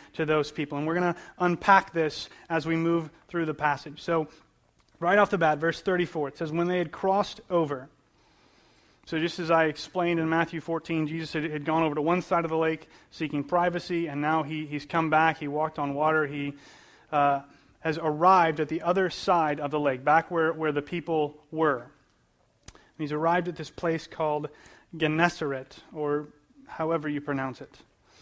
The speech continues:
And it's a, a city on the northwestern shore of the Sea of Galilee that's, that's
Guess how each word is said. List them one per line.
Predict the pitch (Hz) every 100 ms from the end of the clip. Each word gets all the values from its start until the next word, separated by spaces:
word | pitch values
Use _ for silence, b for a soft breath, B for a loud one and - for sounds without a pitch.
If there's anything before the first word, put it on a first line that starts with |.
| B B B B -
And | 151 156 156 - - _ _ _ _ _ _
it's | 175 170
a, | 165
a | 151
city | - 185 185 180
on | 170 156 151
the | 147 139 139
northwestern | 143 151 170 - 165 - 165 147
shore | - 165 156
of |
the | 143
Sea | - 165
of | 147
Galilee | 143 139 143 143 135
that's, | 135 -
that's | - 143 -